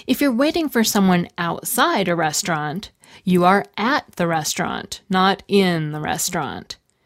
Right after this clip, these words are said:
But if you're inside, you can be both in or at Denny's. Prepositions have a fascinating history in English,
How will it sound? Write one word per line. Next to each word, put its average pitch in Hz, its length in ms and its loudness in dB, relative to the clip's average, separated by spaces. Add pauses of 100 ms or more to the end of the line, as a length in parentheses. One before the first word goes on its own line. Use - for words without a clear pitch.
(180)
But 208 140 4
if 202 80 -2
you're 175 100 0
inside, 254 800 2
you 185 100 -2
can 190 120 4
be 170 100 0
both 165 320 -6
in 220 320 6
or 196 320 0
at 165 460 -8
Denny's. 156 680 -10 (1400)
Prepositions 208 760 2
have 208 160 -2
a 160 80 -2
fascinating 175 840 0
history 165 440 -2
in 156 120 -4
English, 165 580 -6